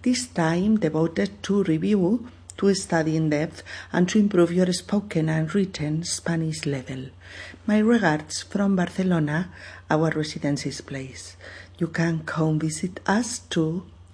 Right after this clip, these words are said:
w w w dot spanish podcast dot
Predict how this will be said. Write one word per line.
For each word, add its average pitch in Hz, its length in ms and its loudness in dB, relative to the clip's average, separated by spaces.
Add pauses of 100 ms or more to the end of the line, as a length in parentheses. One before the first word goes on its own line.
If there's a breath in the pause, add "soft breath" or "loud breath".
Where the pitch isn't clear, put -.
(100)
w 190 600 0
w 156 680 -2
w 143 760 -4
dot - 440 -2 (520 loud breath)
spanish 151 800 -4
podcast - 1000 -4 (520 loud breath)
dot 156 420 -2